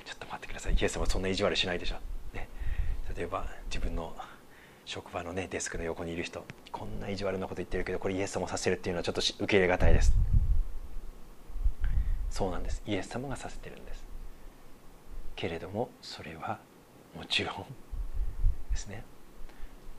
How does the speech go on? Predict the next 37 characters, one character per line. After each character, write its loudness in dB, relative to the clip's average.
必 -4
ず、 -2
も 6
し 0
そ -4
れ 0
が 2
悪 4
で 0
あ -8
れ -14
ば -8
で 2
す 2
ね、 2
そ -4
の -2
悪 -2
を 0
神 -8
は -8
そ -10
の -10
通 -6
り -4
報 4
い 0
を -4
与 -8
え -10
て -10
く -16
だ -12
さ -14
い -18
ま -18
す。 -20